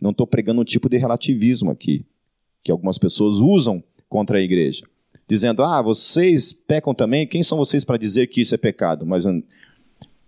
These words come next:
quando você diz que algo é pecado, você não está dizendo necessariamente que você também não peca. Então, qual que é o problema? Aonde começa o probleminha todo? Aqui dentro.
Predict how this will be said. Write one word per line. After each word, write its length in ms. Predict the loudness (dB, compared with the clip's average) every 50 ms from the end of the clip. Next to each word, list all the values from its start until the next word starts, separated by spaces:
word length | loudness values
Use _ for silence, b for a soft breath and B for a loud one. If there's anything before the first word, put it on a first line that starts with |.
| -20 -10 _
quando 180 | -4 -2 -2 0
você 300 | -2 -2 -2 -2 -4 -2
diz 220 | 0 0 -2 -2
que 120 | 0 0
algo 180 | 0 0 2 2
é 40 | 2
pecado, 460 | 2 0 0 0 -2 -2 0 0 0
você 180 | 0 0 0 0
não 80 | 0
está 200 | 0 -2 -4 -6
dizendo 340 | -4 -4 -2 -2 -2 -2 0
necessariamente 540 | -2 -2 -2 -2 -2 -2 0 -2 -2 -4 -2
que 80 | -2
você 220 | -2 -2 -2 -4 -4
também 320 | -4 -4 -2 -2 -2 -2
não 140 | -2 -2 -4
peca. 480 | -4 -4 -6 -6 -6 -12 _ -18 -18 -18 _ _ _ _ _ _ _ _ _ _ _ _ _ _ _ _ _ _ _ _ _ -20 -20 -20 _ _
Então, 200 | -2 -2 -2 -2
qual 240 | -2 -2 0 0
que 80 | 0 0
é 40 | -2
o 40 | 0
problema? 600 | 0 0 0 2 2 0 0 0 -2 -6 -8 -12 -10 -4
Aonde 240 | -2 0 0 0 0
começa 340 | 0 0 0 0 0 0 -2
o 40 |
probleminha 520 | -2 0 0 0 2 0 0 0 0 -2 -2
todo? 420 | 0 0 2 2 0 0 -4 -18 -20 _ _ _ -12
Aqui 220 | -8 -4 -4 -2
dentro. 380 | 0 0 0 -2 -2 -6 -12